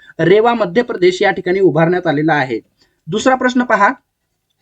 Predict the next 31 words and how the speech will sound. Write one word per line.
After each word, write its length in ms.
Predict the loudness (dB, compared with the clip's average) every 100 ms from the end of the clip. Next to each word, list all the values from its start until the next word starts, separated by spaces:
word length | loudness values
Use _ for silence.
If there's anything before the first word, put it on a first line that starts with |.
| -6
खालीलपैकी 560 | -2 -2 2 0 0 0
ओडिसा 380 | 2 2 2 2
राज्यातील 500 | 2 0 -2 -2 -4 -6 _ _
खारफुटी 500 | 0 0 0 -2 -2
वनांचे 420 | 0 0 0 -2
ठिकाण 320 | -4 -2 0 0
ओळखा. 300 | -2 -2 -6 -8 _ -6
खालीलपैकी 500 | -2 0 0 -2 -2
ओडिसा 460 | 0 0 -2 -2
राज्यातील 480 | -2 -2 -2 -2 -8 -10 _
खारफुटी 400 | -4 -2 -2 -4
वनांचे 460 | 0 0 0 -2 -4 -4 _ -6
ठिकाण 280 | -2 0 0
ओळखायचे 380 | 0 -2 -2
आहे, 120 | -4 -2
तर 120 | -2
याचे 260 | -2 -2
योग्य 220 | -4 -2 -2
उत्तर 300 | -4 -4 -6 -10 _
ऑप्शन 420 | -2 -2 0 0
क्रमांक 400 | 0 -4 -6 -6
दोन, 280 | 0 2 2
भितरकणिका 1040 | 2 -2 -2 2 0 0 0 0 2 0 -2 _ _ 0
हे 80 | 0
आहे. 240 | 0 -4 -12 _
काय 120 | -2 0
आहे? 160 | 0
भितरकणिका, 680 | 0 -2 0 0 0 0 -2
लक्षात 240 | -4 -4
ठेवायचं 320 | 0 0 0
आहे. 120 | -4